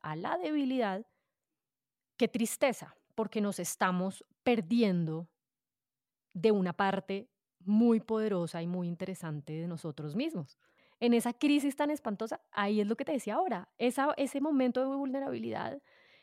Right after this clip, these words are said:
esas cosas que nos hacen sentir, uy, miércoles, no sé, fracaso, eh, pánico, adversidad, esas situaciones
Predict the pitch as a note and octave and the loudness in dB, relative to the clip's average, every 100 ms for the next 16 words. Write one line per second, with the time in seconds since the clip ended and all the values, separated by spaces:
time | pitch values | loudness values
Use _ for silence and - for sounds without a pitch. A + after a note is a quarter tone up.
0 | - G3 G3+ - A#3+ A3+ A3 B3+ A#3+ F#3+ | -12 -8 -6 0 0 0 -4 -4 -2 -4
1 | F#3+ F#3 A#3 G#3+ F#3+ F3+ - _ _ _ | -2 -2 -2 0 -2 -4 -8 _ _ _
2 | - C#4 F#3+ - G#3 G3+ F#3+ F3+ F3 - | -4 -2 -2 -6 -8 -8 -10 -14 -16 -16
3 | - - - F#3+ F3 G#3+ F3 - F#3 - | -14 -10 -6 -6 -4 -4 -4 -6 -6 2
4 | A3 A3 - G#3+ A3 - - _ - G3+ | 2 2 0 -2 -2 -8 -20 _ -12 -6
5 | G3 F3 - A3 A3+ A3+ A3+ A#3 A3+ A3 | -6 -4 2 2 4 0 -2 -2 -2 -2
6 | A3+ _ _ - F#3+ F#3+ F#3+ G#3 G#3 G#3 | -6 _ _ -8 -4 -4 -2 0 2 2
7 | G#3+ - _ _ _ _ - C4+ D4 C#4+ | -2 -8 _ _ _ _ 0 2 0 -2
8 | E4 E4+ F4 D4 A3+ C4 - | -2 -2 -2 0 0 -2 -10